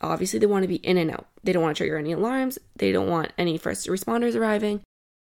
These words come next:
They want to get this done as quick as possible. However, these guys <laughs> are taking their sweet old time. This heist was a total of eighty-one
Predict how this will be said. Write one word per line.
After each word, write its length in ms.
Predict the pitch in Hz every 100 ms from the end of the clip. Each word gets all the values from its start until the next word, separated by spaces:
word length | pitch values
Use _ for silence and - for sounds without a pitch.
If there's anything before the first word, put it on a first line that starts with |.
| _ -
They 140 | 208
want 260 | 202 185 -
to 100 | -
get 180 | 185 180
this 200 | 185 190
done 280 | 165 165 165
as 260 | - 190
quick 340 | - - 165 -
as 160 | - -
possible. 600 | - - - - - - _ -
However, 640 | - 214 339 180 175 190 - _
these 260 | - 403 311
guys 440 | 180 175 214 202
<laughs> 40 | -
are 120 | 226
taking 380 | 220 190 185 175
their 200 | 170 202
sweet 540 | - - 359 359 381 - _
old 420 | - 120 123 123
time. 300 | - - - - -
This 340 | 214 247 -
heist 520 | - 180 196 247 - _ _ _ -
was 320 | 190 180 180
a 80 | 185
total 400 | 180 190 185 180
of 240 | - 170 - _ _ _ -
eighty-one 1040 | 202 208 226 254 247 202 190 180 180 185